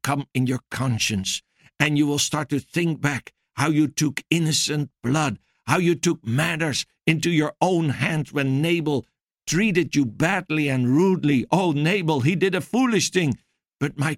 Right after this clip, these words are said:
king, oh, my lord, if you will kill him and his house, then guilt will come upon you.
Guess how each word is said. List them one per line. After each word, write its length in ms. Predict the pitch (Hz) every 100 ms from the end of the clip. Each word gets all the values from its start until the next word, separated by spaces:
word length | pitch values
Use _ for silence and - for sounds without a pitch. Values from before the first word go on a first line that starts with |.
| -
king, 300 | 185 196 151
oh, 160 | 151 175
my 180 | 151 160
lord, 460 | 160 196 170 135
if 220 | 165 160 135
you 180 | 196
will 240 | 214 175 123 -
kill 320 | 190 247 185
him 220 | 170 143
and 140 | 160
his 200 | 170 160
house, 500 | - 147 214 180 - - _ _ -
then 200 | 156 196
guilt 460 | 131 170 254 262 -
will 160 | 185
come 240 | - 165 143
upon 400 | 123 113 127 107
you. 260 | 139 120